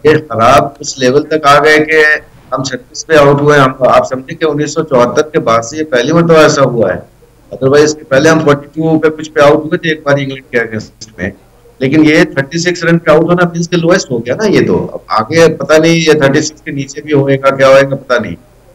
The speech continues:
क्रिकेट में कुछ भी हो सकता है। लेकिन आप बचाओ, कोई भी बचाव करने की जरूरत नहीं है। जहां कमियां हैं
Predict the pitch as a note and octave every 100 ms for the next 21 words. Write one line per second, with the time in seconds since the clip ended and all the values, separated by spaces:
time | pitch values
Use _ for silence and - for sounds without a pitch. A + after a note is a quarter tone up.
0 | - A#2+ B2 C#3+ D3+ C#3 C3 - C3 C3
1 | - - F2 G2 A2+ D#3 C#3 D3+ D3 C3
2 | B2 C#3+ F3 D#3+ D3 D#3 - C#3+ C3+ C#3+
3 | D#3 - - - - E3 E3 D#3+ F#3 F3+
4 | - _ _ B2 D#3 E3 F3 F3+ F#3 F#3
5 | F#3 F#3+